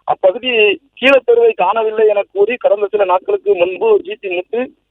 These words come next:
தூத்துக்குடி மாவட்ட ஆட்சித்தலைவரிடம் புகார் ஒன்றை அளித்திருந்தார்.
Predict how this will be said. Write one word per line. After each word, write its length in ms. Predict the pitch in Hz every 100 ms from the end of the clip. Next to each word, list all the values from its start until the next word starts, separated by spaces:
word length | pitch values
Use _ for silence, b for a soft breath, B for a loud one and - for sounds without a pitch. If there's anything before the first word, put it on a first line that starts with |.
| _
தூத்துக்குடி 360 | - 262 262 247
மாவட்ட 380 | 196 214 247 240
ஆட்சித்தலைவரிடம் 680 | 214 214 - 196 202 220 233
புகார் 640 | 190 240 247 220 208 196 185 -
ஒன்றை 280 | - 180 175
அளித்திருந்தார். 520 | 175 170 160 170